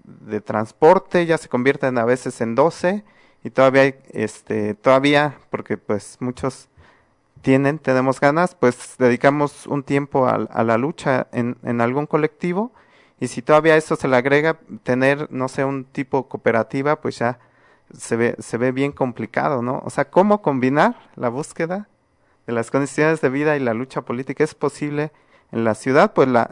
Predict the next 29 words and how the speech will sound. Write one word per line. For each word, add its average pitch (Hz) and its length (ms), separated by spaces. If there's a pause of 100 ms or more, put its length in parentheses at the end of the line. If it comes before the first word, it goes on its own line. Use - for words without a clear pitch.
la 117 200
experiencia 147 520
nos 131 80
dice 156 200
que 131 100
sí - 140
es 143 100
posible, 143 520
pero, 113 340 (760)
pero 110 200
¿a, - 340
a 104 80 (360)
costa 143 340
de 117 120
qué, 135 180
no? 135 140
Yo 143 160
creo 135 220
que 131 300 (100)
hay 127 140
que 123 100
pensar 123 440
en, 113 260 (520)
en 101 120
trabajos 123 920
no 120 260
necesariamente 117 1000 (100)
asalariados, 110 840
¿no? 139 160